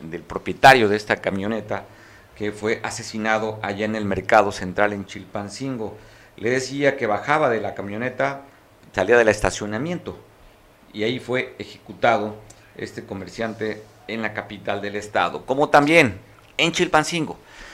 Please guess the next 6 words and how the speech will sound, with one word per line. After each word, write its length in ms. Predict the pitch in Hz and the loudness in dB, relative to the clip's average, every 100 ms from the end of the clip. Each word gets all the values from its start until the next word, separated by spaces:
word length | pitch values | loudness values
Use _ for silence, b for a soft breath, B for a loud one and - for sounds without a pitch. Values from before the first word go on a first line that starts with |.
| B B | B B
a 120 | 101 | 6
un 180 | 120 131 | 6 6
transportista 680 | 120 117 110 - 143 - - | 6 6 0 -4 -4 0 0
condució 380 | 98 98 - 127 | 0 -2 0 0
un 120 | 110 | 4
Torton, 540 | - 165 165 98 82 | 8 8 8 0 0